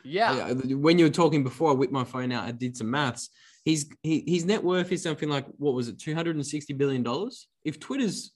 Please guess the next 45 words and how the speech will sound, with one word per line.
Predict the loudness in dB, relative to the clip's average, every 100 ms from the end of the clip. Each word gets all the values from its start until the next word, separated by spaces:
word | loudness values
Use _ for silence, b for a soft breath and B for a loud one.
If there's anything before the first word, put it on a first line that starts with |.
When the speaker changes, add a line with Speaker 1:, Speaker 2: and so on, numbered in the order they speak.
| _
Speaker 2:
forty | 0 2 2
billion | 0 0 0
dollars, | 0 2 0 -2 -6 -12 _ _ _ -6
Elon's | -2 2 2 0 -4
sinking, | -4 -4 -2 -2
like, | -2 -4 -6
sixteen | -8 -6 -2 -2
percent | -2 -2 -2
of |
his | 0 0
net | -2 0
worth | 0 0 0
into | -2 -4 -4
Twitter. | -4 -2 0 -2 -4 -6
Speaker 1:
<laughs> | -6
Speaker 2:
And | 0 0 2 2 0 -2 -4
<laughs> | 0
most | 6 6 6
of | 4
his | 2
net | 2 2 2
worth | 0 0 -2
is | -6
tied | -6 -4 -4 -4
up | -6 -6
in, | -6 -2 -2 -4 -8 -12 b b b
I | -2
was | 0
listening | 0 0 0
to |
a | 0
podcast | 0 0 0 0
the | 0
other | 0
day. | -2 0 0 0
He's | 0
only | 2 2
got, | 0 0
like, | -2
three | -2 0 2
billion | 2 0 0
dollars | 0 -2 -4
worth | -6
of | -8
cash. | -6 -6 -8 -16